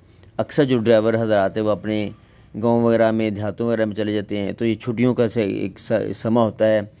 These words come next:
और इसमें जानवरों की खरीदो फरोख्त वगैरह में लोग मसरूफ़ हो जाते हैं। तो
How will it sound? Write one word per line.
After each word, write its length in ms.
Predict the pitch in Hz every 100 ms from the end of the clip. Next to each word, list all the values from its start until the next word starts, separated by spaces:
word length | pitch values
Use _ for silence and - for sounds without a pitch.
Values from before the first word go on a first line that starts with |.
| - - - -
और 180 | 110
इसमें 300 | 107 113 113
जानवरों 380 | 101 104 110 113
की 140 | 107 98
खरीदो 320 | 104 101 113
फरोख्त 280 | 104 113 101
वगैरह 220 | 110 107
में 160 | 107 101
लोग 200 | 104 104
मसरूफ़ 340 | 104 - 107
हो 120 | 110
जाते 260 | 90 87 98
हैं। 160 | 95 110 - - - -
तो 60 | -